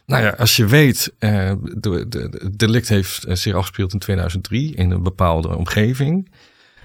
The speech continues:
dan probeer je de, even de landschapskaarten van die omgeving te hebben. Want dan, het is heel belangrijk welke routes zijn er gereden kunnen worden. Ehm, eh, allemaal van dat soort hele simpele dingetjes moet je wel weten. Bestonden er te-, eh, G S M's in twee-, in, in, in tweeënnegentig?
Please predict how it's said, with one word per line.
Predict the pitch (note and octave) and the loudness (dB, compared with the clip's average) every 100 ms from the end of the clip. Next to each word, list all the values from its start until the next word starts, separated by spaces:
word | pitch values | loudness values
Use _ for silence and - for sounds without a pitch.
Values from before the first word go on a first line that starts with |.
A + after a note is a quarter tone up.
| - | -8
dan | - F#2 | -2 -2
probeer | G#2 G#2+ D#3+ C#3+ | 2 2 4 4
je | |
de, | A2+ A#2+ | 4 2
even | C3+ G#2 | 2 2
de | A2+ | 2
landschapskaarten | C#3 D#3+ - - - A#2 F#2+ G2+ | 2 2 0 -2 2 2 2 0
van | - A2 | 2 2
die | G2+ | 2
omgeving | G2 - F#2+ - | 0 0 0 0
te | F#2 | -2
hebben. | F2 E2+ | -2 0
Want | D#2+ F#2+ | -2 0
dan, | A#2+ A#2+ - | 0 0 -4
het | - - | -10 -2
is | |
heel | A2 C3+ | 2 4
belangrijk | A2+ C3+ G#2+ | 4 2 4
welke | B2 - | 4 4
routes | G2 B2+ D3 C3+ | 4 4 2 0
zijn | C3+ A2 | 2 2
er | F#2+ | 0
gereden | - F2+ F2 F2 | 0 0 0 -2
kunnen | - F#2+ | -6 -6
worden. | E2+ - G2 - | -6 -6 -8 -6
Ehm, | - G2+ F#2+ F#2+ - - - - _ | -4 -2 -4 -6 -12 -20 -20 -20 _
eh, | - G#2+ A2 A#2 - | -6 -4 -4 -6 -6
allemaal | - D3 D#3 | 0 2 2
van | B2+ | 2
dat | B2+ D3 | 2 2
soort | - C3 | 2 4
hele | A2+ C3+ E3 D3+ | 6 6 6 4
simpele | - D#3 C3 A#2+ | 4 2 2 0
dingetjes | C#3+ D3 A2 | 2 0 0
moet | B2+ A#2 | 0 2
je | |
wel | G2+ F#2 | 2 4
weten. | C3+ E3+ - F2+ - - - _ - | 4 0 0 -2 -4 -18 -20 _ -2
Bestonden | G#2+ - E3 D3+ B2 | 0 4 4 6 4
er | B2 A#2+ - | 2 0 -4
te-, | - C3+ C#3+ | -6 -4 0
eh, | A#2+ B2 A#2+ - | 0 0 0 -4
G | - B2+ | -2 -2
S | B2+ | 0
M's | D3+ F3 | 0 -2
in | C3 | -2
twee-, | - G#2 G2+ | 0 0 0
in, | - G2 G2 | -2 -4 -2
in, | - G2+ | 0 0
in | G2+ G#2 F#2 | 0 -2 -4
tweeënnegentig? | - F#2 F2+ F2 F2 - - | 0 0 0 -2 -6 -12 -14